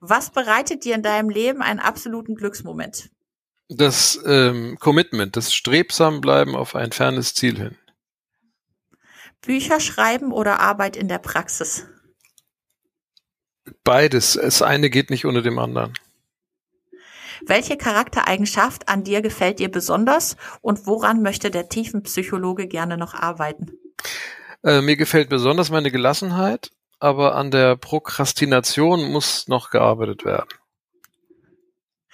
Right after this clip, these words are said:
Speaker 1: Pablo, wo finden unsere Hörer und Hörerinnen denn mehr von dir?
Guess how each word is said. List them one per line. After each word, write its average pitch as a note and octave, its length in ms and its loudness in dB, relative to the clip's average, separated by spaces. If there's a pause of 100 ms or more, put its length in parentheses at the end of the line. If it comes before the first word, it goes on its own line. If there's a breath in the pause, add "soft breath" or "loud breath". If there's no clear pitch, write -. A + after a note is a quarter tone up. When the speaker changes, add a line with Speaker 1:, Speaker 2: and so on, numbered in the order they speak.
(500 loud breath)
Speaker 1:
Pablo, A#3 380 2
wo A3 100 -2
finden A#3+ 360 -2
unsere G#3 440 0
Hörer A3 460 2
und G3 220 -2
Hörerinnen F#3 580 2
denn F3+ 180 0
mehr E3 200 0
von D#3+ 200 -6
dir? D3+ 280 -6